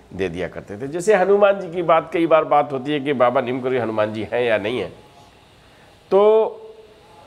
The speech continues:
आज आपने फिर बता दिया कि महाराज जी के अनन्य भक्त यानी आपके पिताजी पूज्य जे एन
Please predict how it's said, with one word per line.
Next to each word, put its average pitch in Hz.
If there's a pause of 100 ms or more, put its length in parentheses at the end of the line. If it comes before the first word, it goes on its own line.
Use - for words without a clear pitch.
(360)
आज 82
आपने 95
फिर 160
बता 147
दिया 151 (460)
कि 104 (1300)
महाराज 120
जी 131
के 127
अनन्य 139
भक्त 156
यानी 117
आपके 104
पिताजी 135 (380)
पूज्य 120 (320)
जे 131
एन 151